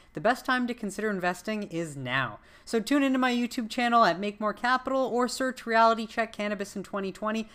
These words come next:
to learn about the top U S and Canadian cannabis companies right now,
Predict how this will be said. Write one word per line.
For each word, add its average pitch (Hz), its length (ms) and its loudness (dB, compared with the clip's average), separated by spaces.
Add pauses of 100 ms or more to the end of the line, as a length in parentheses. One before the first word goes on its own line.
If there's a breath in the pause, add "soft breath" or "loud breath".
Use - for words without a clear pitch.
(200 loud breath)
to - 100 -4
learn 220 160 2
about 208 220 0
the 202 40 -8
top 214 360 2
U 220 180 -2
S 226 180 2
and 202 140 -6
Canadian 196 380 -4
cannabis 170 400 -4
companies 202 480 -4
right 156 180 -2
now, 247 320 0